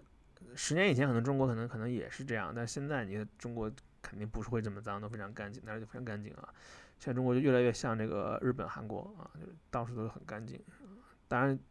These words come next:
丹麦今年有，有没有什么改变呢？我估计改变不会太大啊，因为他们已经发展了，他的社会就这个，就这个样子。啊，这个是我们去那个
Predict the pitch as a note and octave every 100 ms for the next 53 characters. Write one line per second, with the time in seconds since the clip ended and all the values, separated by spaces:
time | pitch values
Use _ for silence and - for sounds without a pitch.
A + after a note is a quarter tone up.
0 | - - - - - B2+ C#3 C3 B2 B2
1 | A#2+ A#2+ - A2+ A2 B2+ A#2 C#3 D#2 A#2
2 | A2+ A#2+ B2+ G#2+ G2+ A2+ A2+ G#2 G#2 G#2
3 | E2+ E2 A2 C#3+ D3 - G#2+ - C3+ -
4 | - - - - _ - _ - _ _
5 | - - - C3+ C#3 B2 A#2+ B2 B2+ -
6 | C#3+ D3+ - - G2+ - - - - -
7 | - - _ _ - - - - - -
8 | - _ _ _ _ _ - - - -
9 | - _ _ _ - - - - - C#3+
10 | C3 C3 A#2 B2+ G2 G#2 B2+ B2 A#2 A2+
11 | - - -